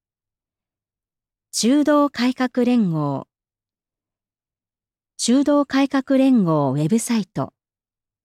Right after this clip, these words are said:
キューアールコードがございます。X。キューアールコードがございます。Instagram。キューアールコードがございます。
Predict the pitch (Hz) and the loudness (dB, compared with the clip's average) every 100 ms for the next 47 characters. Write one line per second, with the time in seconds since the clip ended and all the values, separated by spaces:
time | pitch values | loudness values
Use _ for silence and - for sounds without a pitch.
0 | _ _ - 240 302 302 294 - 277 226 | _ _ -4 2 2 2 -2 -2 0 0
1 | 175 143 156 160 156 135 165 - - _ | -2 -4 -6 -2 -2 -2 -4 -8 -16 _
2 | _ _ _ _ _ _ _ _ _ _ | _ _ _ _ _ _ _ _ _ _
3 | _ _ _ 233 - - - 151 - _ | _ _ _ -6 -4 -10 -8 -8 -8 _
4 | _ _ _ _ _ _ _ _ _ - | _ _ _ _ _ _ _ _ _ 0
5 | 262 302 302 285 - 277 233 175 151 147 | 2 2 0 -2 -2 0 0 -2 -4 -4
6 | 147 139 139 - - _ _ _ _ _ | -4 -4 -6 -10 -14 _ _ _ _ _
7 | _ _ _ _ _ _ _ _ 175 269 | _ _ _ _ _ _ _ _ 0 0
8 | 277 - 269 262 214 147 139 - _ _ | 0 -4 -2 -2 -2 -2 -4 -8 _ _
9 | _ _ _ _ _ _ _ _ _ - | _ _ _ _ _ _ _ _ _ -2
10 | 254 311 302 302 - 294 262 202 160 147 | 2 2 0 -2 -2 0 2 0 -2 -4
11 | 165 156 147 165 - - | -4 -4 -4 -6 -10 -16